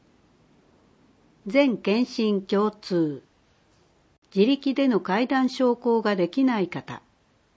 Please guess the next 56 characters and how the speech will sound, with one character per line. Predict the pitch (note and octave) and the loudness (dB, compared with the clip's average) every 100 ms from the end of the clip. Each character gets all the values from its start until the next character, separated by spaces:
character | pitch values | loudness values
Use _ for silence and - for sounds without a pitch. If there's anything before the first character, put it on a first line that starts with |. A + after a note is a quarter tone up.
| _ _ _ _ _ - | _ _ _ _ _ -2
立 | C4 C4 C#4 | -2 0 0
位 | A#3+ | 2
が | G3 D#3+ | 0 -2
保 | C4+ | -2
持 | B3 G3 | -2 0
で | D#3 | -2
き | - | 0
な | C4 A#3 | 0 0
い | F#3 | -2
方、 | - C3 A2+ - _ _ _ _ _ _ _ _ _ | -4 -12 -14 -16 _ _ _ _ _ _ _ _ _
撮 | - F#3+ F#3+ C#4+ | -6 -6 -2 2
影 | C#4 | 2
台 | C4 B3 B3 | 2 0 0
の | A#3 | 0
手 | A#3 A3+ | -2 -4
す | - A3 | 0 2
り | A3 | 4
を | G3+ | 2
自 | F#3+ E3+ | 2 2
分 | B3+ C4 B3 | 2 2 2
で | A#3 | 0
つ | - | -2
か | C4 | 0
め | C4+ C4 | 2 2
な | A3+ | 2
い | E3+ | 0
方、 | - - D3 - _ _ _ _ _ _ _ _ _ _ | -4 -12 -14 -18 _ _ _ _ _ _ _ _ _ _
過 | C#4 | -6
去 | C#4 C4 | -2 0
の | G#3+ | 0
検 | G3 G3 A#3 | 0 -2 -2
診 | - A3 G#3+ | -4 -2 0
で | G3+ G3 F#3 - | 0 0 -2 -8
要 | C4 C4+ G#3 | -2 0 0
精 | - A3 | -2 2
密 | C#4 C#4 - | 4 2 -2
検 | - D4 C#4 | -2 0 0
査 | A#3 | -2
と | G3 | -2
な | F#3 F#3+ | 2 2
っ | |
た | F#3+ - | 0 -8
が、 | D#3 D3+ - _ _ | -8 -10 -14 _ _
医 | F3+ F#3 | 0 2
療 | C#4 C#4 | 2 0
機 | C4 - | -2 -8
関 | C#4+ C4+ C4 | -4 -2 2
を | |
受 | F#3+ D#3+ | 2 2
診 | E3 - C4+ C4 | -2 0 0 0
し | - | -2
て | A#3+ | -2
い | A#3 A3 | 0 0
な | G3+ | 0
い | G3 | 0
方、 | F#3+ D3+ C3 | -4 -8 -10